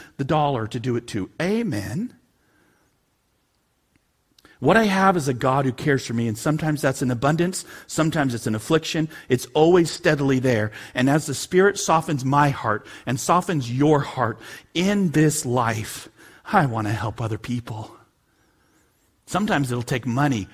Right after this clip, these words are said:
Fabulous. You will want to. Don't listen to the person guilting you and telling you that it's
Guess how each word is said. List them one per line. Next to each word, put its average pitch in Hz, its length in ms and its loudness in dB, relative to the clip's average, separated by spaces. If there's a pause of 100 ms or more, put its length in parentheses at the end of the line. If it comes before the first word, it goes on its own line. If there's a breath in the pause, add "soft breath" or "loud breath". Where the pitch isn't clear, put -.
(260 soft breath)
Fabulous. 175 800 0
You 156 100 2
will 123 200 2
want 123 340 -2
to. 87 240 -10 (1500)
Don't 202 280 0
listen 165 460 0
to 202 60 0
the 135 100 -2
person 110 440 -4 (840 soft breath)
guilting 143 440 2
you 117 280 0
and 98 140 -6
telling 139 460 -2
you 120 200 -2
that 110 160 0
it's - 240 -6